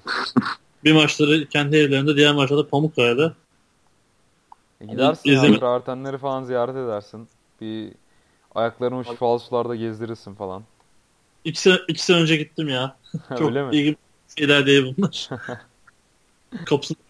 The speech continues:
Speaker 1: demiştim yani. Çok ilgimi çekmiyor öyle şeyler.
Speaker 2: <laughs> E, niye ya?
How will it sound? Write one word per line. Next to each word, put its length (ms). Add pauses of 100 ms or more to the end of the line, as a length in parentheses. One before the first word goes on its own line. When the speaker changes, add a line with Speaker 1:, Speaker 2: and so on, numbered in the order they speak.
(160)
Speaker 1:
demiştim 260
yani. 160 (120)
Çok 120 (540)
ilgimi 300
çekmiyor 340
öyle 100
şeyler. 300 (100)
Speaker 2:
<laughs> 0 (1500)
E, 140
niye 200
ya? 340